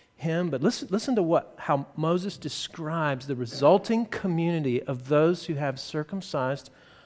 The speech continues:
hearts in verses seventeen through twenty-two. So I'm gonna read this section and then we'll just talk in general about it. So it says,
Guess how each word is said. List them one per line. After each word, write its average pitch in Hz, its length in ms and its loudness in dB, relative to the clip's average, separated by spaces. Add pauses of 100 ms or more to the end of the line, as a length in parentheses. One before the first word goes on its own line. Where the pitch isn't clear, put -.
(160)
hearts 139 560 4
in 135 80 -6
verses 127 300 -2
seventeen 151 580 -2
through 147 160 -8
twenty-two. 127 640 -6
So 135 140 -10
I'm 127 60 -6
gonna 139 80 -4
read 151 140 -2
this 156 140 -4
section 160 460 -2
and 135 120 -4
then 127 120 -2
we'll - 520 -18
just 139 180 -10
talk 139 240 0
in 135 120 -4
general 120 360 0
about 107 280 -2
it. - 120 -8
So 160 140 -2
it 160 60 0
says, 160 300 0